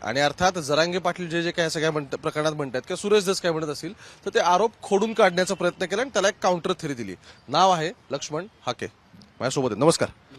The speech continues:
मुंबई तकमध्ये स्वागत तुमचं. राजीनामा झाला या सगळ्यामध्ये, मला आठवतं तुमचं म्हणणं होतं की धनंजय मुंडेंचा राजीनामा करण्याची या सगळ्या प्रकरणात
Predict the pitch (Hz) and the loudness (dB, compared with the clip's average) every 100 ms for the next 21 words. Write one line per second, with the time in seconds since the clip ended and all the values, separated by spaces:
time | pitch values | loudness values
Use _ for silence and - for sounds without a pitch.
0 | 135 - 120 120 127 131 123 151 123 110 | -20 -12 -4 -4 -4 -6 -8 -8 -6 -8
1 | - 87 - - - - - - - - | -10 -18 -18 -18 -20 -20 -20 -20 -20 -20
2 | - - - - - - - - - - | -20 -20 -20 -20 -20 -20 -20 -20 -20 -20
3 | - - - - 139 147 180 185 180 156 | -20 -20 -18 2 6 8 8 8 8 6
4 | 135 - _ - - 123 117 123 117 113 | 2 -8 _ -14 -6 -4 -2 -4 -4 -6
5 | 120 131 135 147 151 139 135 143 139 151 | 0 0 0 -2 -4 -6 -6 -6 -6 -8
6 | 214 202 147 151 151 139 143 151 123 135 | -10 -8 -8 -6 -6 -6 -4 -2 -2 -4
7 | 135 127 127 127 123 120 120 123 | -6 -6 -6 -6 -6 -6 -6 -8